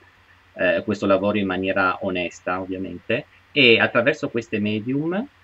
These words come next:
e ad esempio Sonia Benassi è una medium eccezionale, visto che abbiamo parlato prima di Sonia, ciao Sonia, ti risaluto, e,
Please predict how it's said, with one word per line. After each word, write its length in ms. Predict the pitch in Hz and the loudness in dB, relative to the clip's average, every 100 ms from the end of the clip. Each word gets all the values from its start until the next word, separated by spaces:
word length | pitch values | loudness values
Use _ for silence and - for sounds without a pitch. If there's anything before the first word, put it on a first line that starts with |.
| _ - _ _ - | _ -20 _ _ -20
e 160 | - - | -20 -8
ad 120 | - | -4
esempio 300 | 98 107 104 | -2 -2 -2
Sonia 260 | 95 104 101 | -2 2 2
Benassi 380 | 98 101 107 110 | 2 0 0 -2
è 20 | |
una 100 | 92 | -2
medium 360 | 92 95 92 98 | -2 -2 -2 -6
eccezionale, 960 | 104 - 92 - 95 90 87 90 107 113 | -12 -12 -12 -8 -6 -4 -4 0 0 -2
visto 200 | 95 101 | -6 -6
che 60 | |
abbiamo 160 | 92 92 | -6 -4
parlato 260 | 95 95 101 | -2 -2 -4
prima 200 | 104 95 | -2 -4
di 60 | |
Sonia, 340 | - 104 104 98 | -2 0 0 0
ciao 180 | 101 101 | -2 -2
Sonia, 280 | 104 107 | -2 -2
ti 100 | 101 | -2
risaluto, 680 | 92 90 98 98 95 - 123 - _ - - - - | -6 -6 -4 -4 -4 -8 -8 -10 _ -20 -20 -20 -20
e, 840 | - - 120 120 117 110 107 101 | -2 8 10 12 10 8 6 0